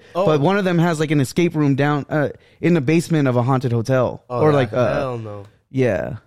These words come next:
Speaker 2: I don't think the escape room itself is, like, a scary one.
Speaker 1: Yeah.
Speaker 2: But they're just saying that, like,
Speaker 1: That place
Speaker 2: "Oh,
Speaker 1: is haunted.
Speaker 2: by the way, yeah, it's supposedly haunted here."
Speaker 1: Yeah, fuck that.
Speaker 2: I'm telling you, bro, we gotta do an escape room. I think you'll like it.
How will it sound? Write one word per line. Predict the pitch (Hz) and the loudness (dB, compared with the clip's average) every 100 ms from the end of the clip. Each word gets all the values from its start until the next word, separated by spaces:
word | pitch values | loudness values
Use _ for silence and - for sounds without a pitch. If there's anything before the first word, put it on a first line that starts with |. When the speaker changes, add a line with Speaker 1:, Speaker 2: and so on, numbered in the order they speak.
| _ _ - | _ _ -4
Speaker 2:
I | 190 | 0
don't | 196 226 | 2 2
think | 233 196 | -2 0
the | 202 185 | 2 2
escape | 156 - 196 | 2 2 0
room | 180 180 | 2 0
itself | 147 - 165 160 | -2 0 0 2
is, | 143 | 0
like, | 139 120 - | 0 -2 -2
a | 131 | -6
scary | - 156 165 | 0 2 2
one. | 185 196 190 | 0 -2 -4
Speaker 1:
Yeah. | - 107 95 _ _ | -10 -12 -12 _ _
Speaker 2:
But | 151 143 | 0 2
they're | 143 | 2
just | 135 | 0
saying | 160 139 | 0 2
that, | 127 123 | 2 2
like, | 120 | 2
Speaker 1:
That | 143 | 2
place | 156 | 4
Speaker 2:
"Oh, | 131 107 | 2 0
Speaker 1:
is | |
haunted. | 107 104 120 - | -4 -18 -18 -2
Speaker 2:
by | 139 | 2
the | 123 | 4
way, | 135 123 | 4 4
yeah, | 120 113 113 | 4 2 2
it's | 131 123 | 0 -2
supposedly | - 117 131 117 120 | -2 0 0 0 0
haunted | 107 117 110 113 | 0 0 0 -2
here." | 104 107 107 107 | -4 -4 -6 -10
Speaker 1:
Yeah, | 107 104 87 64 - _ | -10 -10 -10 -14 -20 _
fuck | - 135 123 - | -12 -12 -12 -16
that. | 101 98 - _ _ _ _ _ | -12 -12 -14 _ _ _ _ _
Speaker 2:
I'm | 127 | -6
telling | 175 226 | 0 0
you, | |
bro, | 170 170 | 2 0
we | 165 | 0
gotta | 180 | 0
do | 165 | 2
an | 147 | 2
escape | - 160 | 2 -2
room. | 143 120 127 | 2 0 2
I | 139 | 0
think | 170 | 0
you'll | 156 | 0
like | 123 120 | 0 0
it. | 117 | -4